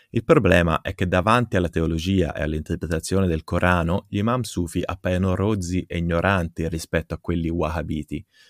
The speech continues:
che conoscono l'arabo e hanno studiato con i maestri sauditi. Nel duemilatré i capi della valle avevano già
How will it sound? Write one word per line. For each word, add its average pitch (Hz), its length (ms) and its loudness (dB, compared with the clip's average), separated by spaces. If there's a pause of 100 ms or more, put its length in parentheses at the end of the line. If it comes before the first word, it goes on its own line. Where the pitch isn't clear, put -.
che - 140 -8
conoscono 117 500 2
l'arabo 80 500 0
e 92 120 0
hanno 95 180 2
studiato 73 640 -2
con 85 120 -6
i 87 60 -4
maestri 80 320 -6
sauditi. 76 580 -6 (400)
Nel 95 120 0
duemilatré 113 640 4
i - 120 -4
capi 101 280 2
della 101 220 4
valle 76 420 0
avevano 92 320 0
già 98 200 2